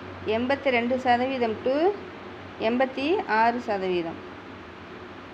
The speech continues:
அடுத்தது பத்தொன்பதாவது கொஸ்டின், பருத்தியில் எண்ணெய் மற்றும் மெழுகின் அளவு,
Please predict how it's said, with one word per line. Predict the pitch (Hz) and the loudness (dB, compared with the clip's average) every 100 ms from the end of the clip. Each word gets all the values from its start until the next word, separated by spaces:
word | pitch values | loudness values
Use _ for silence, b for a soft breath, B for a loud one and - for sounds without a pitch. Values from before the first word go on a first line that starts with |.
| - - 202 | -14 -8 -2
அடுத்தது | 214 226 233 240 320 381 | -2 0 2 4 4 4
பத்தொன்பதாவது | - 208 262 277 285 269 240 | 4 4 4 8 10 10 8
கொஸ்டின், | 226 214 - 262 339 403 - - - - - - - - - - - - - - 233 | 0 0 -2 2 2 2 -8 -14 -14 -14 -14 -14 -16 -16 -16 -14 -14 -14 -14 2 8
பருத்தியில் | 240 330 339 339 320 339 311 | 8 8 4 6 6 6 6
எண்ணெய் | 240 240 277 320 330 | 6 4 6 6 6
மற்றும் | 285 262 - 302 269 233 | 4 2 0 2 2 4
மெழுகின் | 240 294 302 311 262 | 4 2 2 2 2
அளவு, | 202 214 247 | 4 4 4